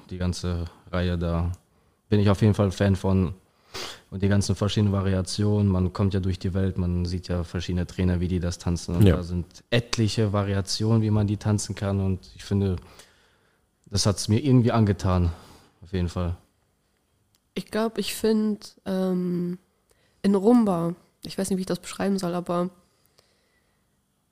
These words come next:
Speaker 3: ich gehe mehr oder weniger in so eine Lunge nach vorne runter und halte dort mit meiner rechten Hand an seinem Bauch fest, mehr oder weniger.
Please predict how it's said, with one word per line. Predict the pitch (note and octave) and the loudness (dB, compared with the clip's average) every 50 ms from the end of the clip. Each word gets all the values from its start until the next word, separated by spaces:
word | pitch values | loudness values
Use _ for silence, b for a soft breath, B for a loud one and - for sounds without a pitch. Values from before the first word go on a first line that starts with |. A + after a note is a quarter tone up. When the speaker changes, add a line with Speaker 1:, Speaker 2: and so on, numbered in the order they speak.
| _ _ _ _ _ _ | _ _ _ _ _ _
Speaker 3:
ich | G3 - - | -20 -8 -4
gehe | - A3 A#3 B3 B3 A3+ - - | 0 0 2 2 2 0 -2 -4
mehr | - G3+ G#3 G#3+ A#3 | -2 0 2 2 4
oder | A3+ A3 G#3 | 2 4 4
weniger | A3+ A3+ A#3 A3 G#3+ | 2 2 2 2 2
in | G3+ G3+ | 2 2
so | - | 2
eine | G3+ G3 F#3+ | 2 2 2
Lunge | F3+ F3 E3+ E3 E3+ F#3+ A3 B3 C4+ - - - - | 2 0 0 -2 -2 -2 -4 -4 -4 -6 -8 -8 -8
nach | A#3 G#3+ - - | -8 -10 -8 -8
vorne | - - - - F#3+ G#3+ A#3 B3 C4 | -10 -8 -2 0 0 2 2 0 0
runter | B3+ B3+ B3+ C4 C4 - - C#4+ C#4+ D4 E4+ F4+ _ _ _ _ _ _ _ _ _ _ _ _ _ _ _ _ _ _ _ _ _ _ _ | -2 -2 -2 -2 -2 -4 -4 -6 -4 -4 -6 -8 _ _ _ _ _ _ _ _ _ _ _ _ _ _ _ _ _ _ _ _ _ _ _
und | - G3+ F#3+ - - | -2 -2 0 0 2
halte | G#3 A3 - A3+ | 2 2 2 2
dort | G3+ G3+ G#3 A3 A3 | 2 2 2 2 0
mit | G#3+ G3+ F#3 | -2 -2 -2
meiner | G3+ F#3+ G3 F#3 F#3 | 0 0 0 0 0
rechten | G#3+ G#3+ - - F#3 F3 F#3 | -2 -4 -6 -8 -8 -6 -4
Hand | F#3 F#3+ G#3 A3 - - - - _ _ - | -2 -2 -2 -4 -6 -10 -16 -20 _ _ -20
an | F3 F3+ | -20 -10
seinem | E3+ F#3 F3 E3+ F3 E3+ E3+ E3+ - - - _ _ _ | -6 -4 -2 -2 -2 -2 -4 -6 -6 -10 -14 _ _ _
Bauch | - E3+ F#3+ A#3 - | 2 2 2 2 0
fest, | - - C4+ B3+ - - - | -2 -2 -2 -2 0 0 0
mehr | B3 B3 | 2 2
oder | B3 B3+ A#3+ A#3 | 2 2 2 0
weniger. | B3 B3 B3 B3 A#3+ B3 B3 C4 | 0 0 0 -2 -2 -4 -4 -6